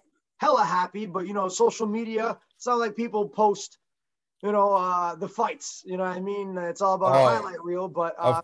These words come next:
Speaker 1: there's one
Speaker 2: of
Speaker 1: thing that you guys shout to me is, uh, well, from what I've seen at Costco, you know, you guys look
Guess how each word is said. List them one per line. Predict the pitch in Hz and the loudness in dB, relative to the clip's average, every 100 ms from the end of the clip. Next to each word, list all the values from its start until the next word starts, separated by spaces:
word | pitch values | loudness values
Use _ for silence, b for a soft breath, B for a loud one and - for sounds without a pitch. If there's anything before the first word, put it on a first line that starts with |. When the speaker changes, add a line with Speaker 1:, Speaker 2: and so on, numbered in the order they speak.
| - | -6
Speaker 1:
there's | 170 | -10
one | 185 202 208 | 0 0 0
Speaker 2:
of | |
Speaker 1:
thing | - 139 202 | 2 0 0
that | 185 175 _ _ _ _ _ | -8 -10 _ _ _ _ _
you | 175 | -6
guys | 190 180 175 170 - - _ _ _ _ | -2 0 0 -4 -8 -18 _ _ _ _
shout | - - - - 220 233 _ - | -14 -10 -2 4 4 4 _ -8
to | 196 | -6
me | 175 175 175 | -4 -6 -6
is, | 180 175 156 143 | -6 -6 -6 -4
uh, | 165 160 160 156 151 151 - _ _ - | -2 -2 -2 -2 -4 -8 -16 _ _ -8
well, | 190 208 | 2 2
from | - 202 208 | 2 0 0
what | 226 | 2
I've | 220 220 | 0 -4
seen | - 233 | -6 -6
at | 196 | -4
Costco, | - 214 208 - 170 - | 2 2 2 -2 -6 -6
you | 180 | -8
know, | 185 | -4
you | 190 196 | -4 -2
guys | 190 196 180 | 0 0 -2
look | 160 196 190 | -4 -4 -4